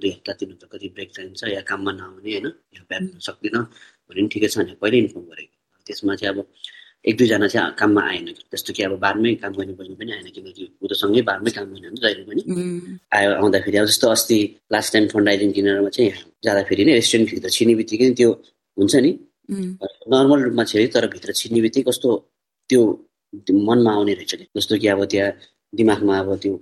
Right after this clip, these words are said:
Speaker 1: उस फर्स्टमा ऊ त्यो, होइन, गेटबाट आएको थियो, बोलाएको थियो, ऊ बा-, बारमा काम गर्ने त्यो सबै त्यो आउने, झलक आउने।
Speaker 2: उम्।
Speaker 1: अलिक गाह्रो, गाह्रो त्यो अब त्यति बेला त पनि थियो, होइन, इन्सिडेन्ट भएको त्यति धेरै टाइम पनि भएको थिएन, अनि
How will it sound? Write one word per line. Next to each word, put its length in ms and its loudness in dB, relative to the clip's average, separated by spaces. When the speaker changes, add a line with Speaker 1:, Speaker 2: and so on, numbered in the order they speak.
Speaker 1:
उस 240 -10
फर्स्टमा 340 2
ऊ 180 2
त्यो, 200 -2
होइन, 180 2
गेटबाट 320 0
आएको 220 -4
थियो, 280 -4
बोलाएको 340 0
थियो, 280 -6
ऊ 220 0
बा-, 300 0
बारमा 320 0
काम 280 -8
गर्ने 160 -12
त्यो 140 -12
सबै 280 -2
त्यो 100 0
आउने, 380 2
झलक 320 -2
आउने। 320 -4
Speaker 2:
उम्। 560 -10
Speaker 1:
अलिक 140 0
गाह्रो, 240 0
गाह्रो 480 0
त्यो 100 0
अब 140 0
त्यति 240 -2
बेला 120 0
त 80 -6
पनि 260 -6
थियो, 160 -8
होइन, 200 -4
इन्सिडेन्ट 400 -2
भएको 220 -14
त्यति 240 -18
धेरै 140 -16
टाइम 240 -14
पनि 120 -6
भएको 200 -10
थिएन, 240 -6
अनि 260 -6